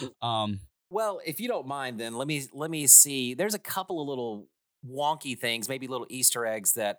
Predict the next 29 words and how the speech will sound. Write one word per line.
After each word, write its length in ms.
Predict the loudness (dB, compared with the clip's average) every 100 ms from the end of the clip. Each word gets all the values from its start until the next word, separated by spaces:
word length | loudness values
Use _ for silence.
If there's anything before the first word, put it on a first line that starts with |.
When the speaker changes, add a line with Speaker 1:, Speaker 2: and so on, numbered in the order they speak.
| 2
Speaker 2:
just 160 | 4
in 200 | 4 0
general 320 | -4 -4 -2 -2
I 60 |
would 100 | -2
like 140 | -6 -8
to 60 |
point 300 | -8 -6 -4
out 340 | -4 -6 -6 -8
before 320 | -2 0 0
maybe 200 | 0 -2
we 180 | -2 -6
dig 360 | -6 -4 -4 -4
into, 600 | 0 0 0 -2 -6 -10 -4
you 140 | 0
know, 100 | 0
maybe 240 | -2 -4
each 260 | -6 0 2
episode 440 | 2 4 2 2 0
or 60 |
certain 340 | 0 0 -2 -6
big 220 | -8 -4
parts. 400 | -2 -2 0 -2
But, 280 | 0 -4 -2
uh, 260 | -4 -6 -8 _ _ _ _ _
one 300 | -2 0 0
thing 220 | -2 -4 -4
I 140 | -4
noticed 760 | -4 -4 -4 -2 2 4 4